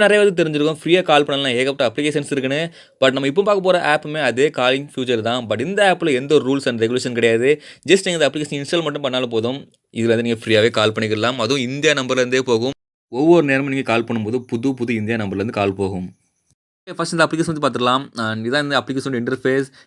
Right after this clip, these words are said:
நீங்க நார்மல் காலிங் அப்ளிகேஷன் பார்த்தீங்கன்னா, அந்த அப்ளிகேஷன் எப்படி இருக்குமோ, அதே மாதிரி தான் இந்த அப்ளிகேஷனுக்கு இன்டர்ஃபேஸ் இருக்குது. Just நீங்க டேப் பண்ணி உங்களுக்கு யார் கால் பண்ணணுமோ, அவங்க நம்பர் அடிச்சு இதுல கால் பண்ணிக்கலாம். And இது கிரெடிட்ஸ் டிபார்ட்மெண்ட், இதை பத்தியும் அங்க பார்க்கலாம். And மெயின் ஹைலைட் வந்துடுறேன். நீங்க மத்த அப்ளிகேஷன்லாம் பார்த்தீங்கன்னா,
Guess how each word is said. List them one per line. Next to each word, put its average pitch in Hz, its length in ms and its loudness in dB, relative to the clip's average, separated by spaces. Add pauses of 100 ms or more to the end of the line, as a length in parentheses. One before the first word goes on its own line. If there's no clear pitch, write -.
நீங்க 117 180 0
நார்மல் 170 340 2
காலிங் 139 280 0
அப்ளிகேஷன் 127 360 -2
பார்த்தீங்கன்னா, 110 380 -4 (120)
அந்த 110 180 -8
அப்ளிகேஷன் 113 360 0
எப்படி 101 120 0
இருக்குமோ, 107 260 0
அதே 113 260 0
மாதிரி 104 140 0
தான் 113 140 -2
இந்த 107 180 -2
அப்ளிகேஷனுக்கு 107 420 -2
இன்டர்ஃபேஸ் 117 380 0
இருக்குது. 113 280 2 (580)
Just 170 200 4
நீங்க 160 260 0
டேப் 147 220 4
பண்ணி 147 180 0
உங்களுக்கு 131 240 0
யார் 127 160 0 (180)
கால் 123 140 0
பண்ணணுமோ, 120 260 -4
அவங்க 117 180 -6
நம்பர் 110 200 -2
அடிச்சு 104 240 -4 (680)
இதுல 113 220 -2
கால் 104 180 0
பண்ணிக்கலாம். 95 460 -4 (420)
And 127 160 6
இது 135 40 6 (100)
கிரெடிட்ஸ் 143 300 2
டிபார்ட்மெண்ட், 143 500 -2 (200)
இதை 113 160 -2
பத்தியும் 117 320 -2
அங்க 110 120 -6 (100)
பார்க்கலாம். 117 380 -2 (400)
And 120 180 2 (100)
மெயின் 147 180 2
ஹைலைட் 156 220 4
வந்துடுறேன். 127 300 0
நீங்க 123 160 -6
மத்த 139 200 -2
அப்ளிகேஷன்லாம் 156 520 -4
பார்த்தீங்கன்னா, 127 420 -4